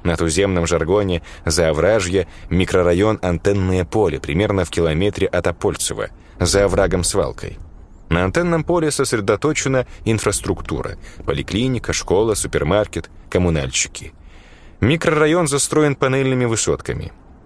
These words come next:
Здесь-то и разбился о козырёк подъезда шестиклассник Дима Шванов. Андрюха хорошо знал его, поскольку преподавал в школе информатику. Мы частенько пересекались попить пивка в сквере за школьным стадионом,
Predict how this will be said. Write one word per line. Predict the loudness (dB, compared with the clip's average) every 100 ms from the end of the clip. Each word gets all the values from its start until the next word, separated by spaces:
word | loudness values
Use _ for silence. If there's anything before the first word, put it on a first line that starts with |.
| -2
Здесь-то | 0 2 0 2 2
и |
разбился | 2 2 0 0 0 0
о |
козырёк | 0 0 2 0 0
подъезда | -2 0 0 0 -2 -4 -12 -8
шестиклассник | -2 0 0 0 0 0 -2 -6 -8 -20 -4
Дима | 0 2 2
Шванов. | 0 -2 -4 -6 -12 -12 -18 -20 -20 -20 -20 -20 -20 -20 -14 -2
Андрюха | 0 2 0 0
хорошо | 0 0 2 0
знал | 2 2 2
его, | 0
поскольку | -2 -2 0 0 -2
преподавал | -2 0 2 2 2
в |
школе | 0 0 2
информатику. | 0 0 0 0 -4 -12 -18 -20 -20 -20 -2
Мы | 0
частенько | 2 0 0 0 0
пересекались | 0 0 -2 2 2 2
попить | 0 0 -2 -2
пивка | -2 0 2 2
в | 0
сквере | -2 0 2 0 -2 -12
за | -2 -2
школьным | 2 2 2
стадионом, | 0 0 2 0 -2 -10